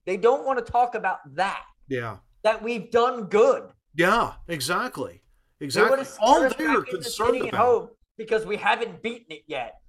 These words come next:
Speaker 1: But we are beating it.
Speaker 2: That's the thing, John. All they are concerned about, and I, I made this mention to my parents last night at dinner. I said,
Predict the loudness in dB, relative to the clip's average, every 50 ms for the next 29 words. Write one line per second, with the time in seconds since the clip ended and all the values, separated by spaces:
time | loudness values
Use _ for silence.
0 | _ -20 -20 _ -6 -4 -4 -2 -4 -2 0 2 2 4 4 2 2 0 -4 -6
1 | -6 -8 -12 -16 -18 -20 -20 -20 _ _ _ -4 2 2 4 4 2 0 -4 -4
2 | -4 -4 -4 -4 -4 -6 -6 -6 -6 -8 -10 -14 -16 -18 -10 -4 0 2 4 4
3 | 2 2 0 0 0 2 2 2 0 -2 -4 -8 -10 -6 -4 -4 -4 -4 -6 -8
4 | -10 -10 -12 -12 -10 -8 -4 -2 -2 -2 -2 -2 -4 -4 -2 -2 -2 -4 -2 -4
5 | -4 -4 -4 -6 -8 -10 -10 -10 -10 -10 -12 -12 -10 -12 -12 -12 -12 -10 -10 -10
6 | -12 -10 -10 -8 -8 -8 -8 -10 -10 -10 -10 -10 -10 -10 -10 -12 -12 -12 -10 -8
7 | -8 -8 -8 -8 -12 -10 -8 -8 -6 -6 -6 -6 -6 -6 -6 -8 -14